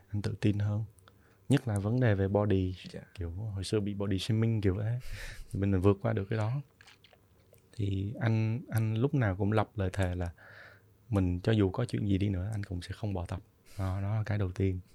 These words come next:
Speaker 1: Cái tiên quyết luôn. Đó. Là kiểu mình, mình đam mê. Còn cái thứ hai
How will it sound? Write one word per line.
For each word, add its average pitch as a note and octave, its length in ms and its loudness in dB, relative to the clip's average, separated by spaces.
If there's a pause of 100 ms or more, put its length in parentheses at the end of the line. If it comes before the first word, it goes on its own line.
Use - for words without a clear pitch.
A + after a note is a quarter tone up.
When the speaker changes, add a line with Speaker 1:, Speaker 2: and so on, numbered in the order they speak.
(640)
Speaker 1:
Cái G2 80 -2
tiên G2+ 220 6
quyết C3+ 240 2
luôn. G#2+ 140 2 (460)
Đó. F#2+ 120 -2 (560)
Là F2+ 120 -8
kiểu F2+ 120 -2
mình, F2+ 320 0
mình F2+ 160 -2
đam G#2 180 2
mê. G#2+ 180 4 (1040)
Còn F#2 180 6
cái C3 160 6
thứ D3 140 4
hai B2+ 520 4